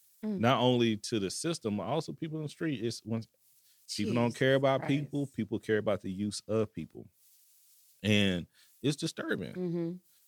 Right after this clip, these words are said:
Speaker 2: Why return a kid home if you get money out of it in time?
Speaker 1: Right.
Speaker 2: Because the foster agencies are the ones who are getting paid.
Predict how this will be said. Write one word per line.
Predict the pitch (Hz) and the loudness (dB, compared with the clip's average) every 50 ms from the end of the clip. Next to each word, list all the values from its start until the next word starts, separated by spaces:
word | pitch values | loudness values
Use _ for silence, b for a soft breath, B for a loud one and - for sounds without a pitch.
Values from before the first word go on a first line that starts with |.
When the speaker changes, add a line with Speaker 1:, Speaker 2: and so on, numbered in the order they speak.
| _ _ _ _ _ _ _ _ _ _ _ _ - | _ _ _ _ _ _ _ _ _ _ _ _ -10
Speaker 2:
Why | 110 107 110 117 131 156 175 | -4 0 2 4 4 4 4
return | 165 135 113 - 110 95 92 | 4 2 0 0 0 -2 -2
a | 87 | -4
kid | - - 87 87 95 | -4 -4 -6 -4 -4
home | 90 85 80 78 78 80 | -6 -6 -6 -6 -8 -10
if | 80 - - | -12 -10 -8
you | 92 87 80 78 87 | -8 -8 -8 -8 -6
get | 87 80 73 | -6 -6 -4
money | 82 82 78 78 73 | -4 -6 -6 -8 -8
out | 69 65 64 69 | -10 -10 -10 -10
of | 65 62 69 | -10 -12 -12
it | 65 55 | -16 -18
in | 58 | -18
time? | - - - 55 50 - - | -18 -18 -18 -18 -18 -16 -10
Speaker 1:
Right. | 165 170 165 160 151 143 - _ _ _ _ _ _ _ _ _ _ - 104 | -6 -2 -2 -2 -2 -4 -8 _ _ _ _ _ _ _ _ _ _ -10 -2
Speaker 2:
Because | 110 120 101 147 123 | -2 0 2 4 2
the | 117 | 2
foster | - - 165 254 269 - 95 | 2 2 0 0 0 0 -2
agencies | 104 104 95 95 95 95 98 92 95 | -2 -2 -2 -6 -8 -8 -6 -6 -4
are | |
the | 90 90 | -4 -4
ones | 92 95 92 87 - | -4 -4 -6 -6 -6
who | 90 | -8
are | 87 | -8
getting | 87 82 73 80 | -6 -8 -10 -8
paid. | - - 80 69 64 50 | -10 -10 -10 -10 -10 -12